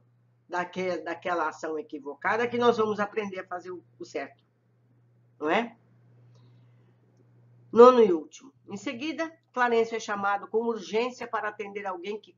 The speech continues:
clama em prece. "É um apelo individual urgente?" ele pergunta. É assunto inquietante,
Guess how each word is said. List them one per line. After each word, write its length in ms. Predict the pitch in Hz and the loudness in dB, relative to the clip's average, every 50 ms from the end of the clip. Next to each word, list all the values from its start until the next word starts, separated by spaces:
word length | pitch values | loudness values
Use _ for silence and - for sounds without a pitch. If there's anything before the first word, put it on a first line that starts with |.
| _ _ - | _ _ -10
clama 500 | - 220 262 262 254 240 208 185 170 165 | -4 -2 -2 0 0 -2 -2 -4 -6 -6
em 140 | 170 165 160 160 | -6 -8 -8 -10
prece. 560 | - 165 160 160 156 156 - - - 143 - _ _ _ _ _ _ _ _ _ _ _ _ _ _ _ _ | -10 -10 -8 -8 -10 -10 -14 -20 -20 -20 -20 _ _ _ _ _ _ _ _ _ _ _ _ _ _ _ _
"É 80 | - 190 | -10 -8
um 140 | 202 202 190 | -6 -4 -4
apelo 500 | 190 - - - 220 220 226 220 220 226 | -6 -6 -2 2 4 4 4 4 2 -4
individual 960 | 247 269 262 226 240 - 233 240 208 - 202 190 180 185 185 185 180 165 - | -6 -6 -8 -10 -10 -12 -12 -12 -14 -12 -8 -6 -6 -4 -4 -6 -6 -10 -10
urgente?" 760 | - 170 147 139 - 175 202 262 311 339 - - - - _ _ _ _ | -12 -12 -12 -10 -8 -6 -4 -4 -4 -6 -12 -16 -20 -20 _ _ _ _
ele 200 | - 160 151 151 | -10 -10 -10 -10
pergunta. 500 | 123 151 151 135 - - 131 - - - - - - - - _ _ _ _ _ _ _ _ _ _ _ _ _ - | -10 -12 -12 -12 -14 -16 -20 -20 -20 -20 -20 -20 -20 -20 -20 _ _ _ _ _ _ _ _ _ _ _ _ _ 0
É 140 | 170 175 | 0 2
assunto 480 | 180 170 170 - - - 190 185 190 185 | 2 0 -2 -6 -10 -10 -10 -10 -8 -8
inquietante, 1000 | 175 170 - - 180 170 165 - - 220 214 208 202 208 - - - - - _ | -8 -8 -6 -6 -6 -8 -8 -6 -6 -4 -4 -4 -4 -6 -10 -14 -18 -18 -20 _